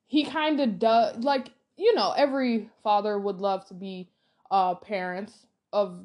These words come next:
like, whether a girl or a boy, but I feel like there's, like, this, like, sense of pride, especially in a town like Texas, where football is such a huge thing,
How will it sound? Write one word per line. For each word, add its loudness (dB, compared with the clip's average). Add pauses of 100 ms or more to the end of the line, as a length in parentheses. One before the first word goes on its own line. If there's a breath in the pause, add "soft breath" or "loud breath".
(160)
like, -2
whether -2
a -4
girl 0
or -2
a -4
boy, 0
but -2
I -4
feel -2
like 0
there's, -6
like, -6
this, -12
like, -8
sense 0
of -4
pride, 0
especially -6
in -4
a -4
town -2
like -6
Texas, -6 (400 soft breath)
where 2
football 2
is -6
such -10
a -10
huge -8
thing, -4